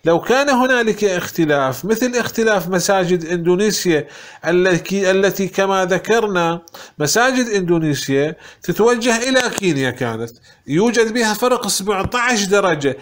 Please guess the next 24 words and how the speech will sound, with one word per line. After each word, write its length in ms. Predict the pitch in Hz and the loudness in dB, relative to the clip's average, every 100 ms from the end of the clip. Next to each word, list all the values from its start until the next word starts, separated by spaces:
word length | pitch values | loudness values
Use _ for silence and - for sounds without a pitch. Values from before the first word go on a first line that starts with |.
| - | -10
سبعتاشر 1000 | - 226 233 202 196 185 196 220 240 220 | -2 0 0 0 -2 -2 -2 0 0 0
درجة، 640 | 202 220 226 196 190 156 | 2 2 2 2 2 2
وهذا 380 | 147 156 208 202 | 2 2 2 2
شيء 240 | - 226 208 | 2 2 2
عظيم 360 | 180 180 226 214 | 0 0 0 0
كبير 340 | 165 190 220 | 0 2 2
جدًا. 520 | 180 214 185 151 127 113 - - - - - - | 2 0 0 -2 -4 -6 -18 -20 -20 -20 -20 -12
آه، 200 | 127 135 | -6 -6
ففي 560 | - 165 160 147 190 175 | -2 2 2 0 0 2
هذا 360 | 208 285 285 | 4 2 2
الوقت 460 | 277 247 220 208 208 | 2 2 2 0 0
لما 280 | 247 254 254 | -2 0 0
ظهر 260 | 233 226 | 0 2
ال 140 | 233 214 | 0 0
جي 120 | 226 | 0
بي 300 | 208 208 220 | 2 2 0
إس 180 | - 175 | 0 -2
غيروا 540 | 208 233 220 208 180 | 0 2 4 4 4
القبلة، 500 | 147 160 135 117 117 - - - | 2 0 0 -2 -4 -6 -20 -20
فتجد 540 | - 180 262 254 262 220 | -2 2 4 4 2 -2
أنه 340 | 220 220 190 | -4 -2 0
بعض 300 | 196 233 240 | 0 0 0
المحاريب 840 | 247 233 202 208 214 233 240 202 214 | 0 0 -4 0 2 2 0 0 -2
مثلًا 540 | 190 196 175 170 170 | 0 2 2 0 -2